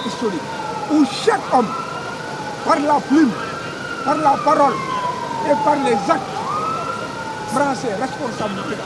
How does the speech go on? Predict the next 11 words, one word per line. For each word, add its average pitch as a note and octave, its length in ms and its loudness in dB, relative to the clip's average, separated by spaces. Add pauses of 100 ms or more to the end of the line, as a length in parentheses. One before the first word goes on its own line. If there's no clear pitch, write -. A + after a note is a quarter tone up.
individuelles B3+ 600 2 (420)
et - 220 -2
engage D#4+ 480 6
ses A3+ 80 -2
responsabilités. C#4+ 1300 -4 (600)
Qu'il E4 220 6
soit C#4+ 380 2
citoyen, G#3 460 -2 (720)
qu'il D#4+ 180 6
soit C4 340 2 (160)
député A#3 340 0